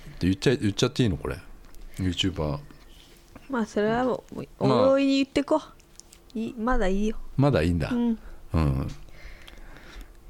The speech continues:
Speaker 1: まあ、まあ、ちょっと、まあ、あれに書こうから、じゃあ、お話新聞ちょ-、ちょろっと書いておくからさ、それまた、
Speaker 2: うん。
Speaker 1: あのー、見てくれればいいかな。
Speaker 2: うん。
Speaker 1: まあ、ちょっと今月きついな、俺。
Speaker 2: お花？
Speaker 1: まあ、頑張ってっけど、今。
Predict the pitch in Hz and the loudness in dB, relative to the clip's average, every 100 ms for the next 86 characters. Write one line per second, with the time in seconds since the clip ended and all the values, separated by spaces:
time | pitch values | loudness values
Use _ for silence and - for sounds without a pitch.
0 | - - - 85 90 87 95 87 71 104 | -16 -6 0 2 0 0 0 0 -2 -2
1 | 82 71 78 65 58 57 - - - - | 0 0 0 0 -4 -8 -12 -16 -20 -20
2 | - - 92 120 143 151 180 160 - 69 | -14 -2 2 4 4 2 2 2 0 -2
3 | 65 87 90 139 156 147 175 131 82 101 | -2 0 2 2 2 0 2 2 2 -2
4 | - 123 120 - 104 107 95 71 60 - | 0 0 0 0 2 2 0 -2 -2 -4
5 | - - 233 104 95 - 113 110 - - | -4 0 2 4 2 2 0 0 -6 -10
6 | - - - 98 87 82 78 78 78 73 | -10 -12 -4 2 4 4 4 4 2 2
7 | 73 73 71 85 - 52 - - - - | 2 2 2 0 0 -4 -4 -10 -16 -16
8 | - - 82 76 71 - - - - 92 | -16 -6 -2 0 0 -2 -6 -14 -8 -4
9 | - 240 208 196 82 80 110 - - 143 | 0 0 0 -2 -2 0 -2 0 2 4
10 | 165 165 147 - - - 170 147 101 80 | 4 2 2 -4 -4 0 4 6 4 2
11 | - - 78 73 - - - - - 196 | -6 -4 0 0 -2 -10 -16 -16 -6 -4
12 | 185 170 180 117 - 87 87 90 85 - | -2 0 2 2 2 2 2 0 -2 -2
13 | 71 71 73 67 | 0 0 0 -2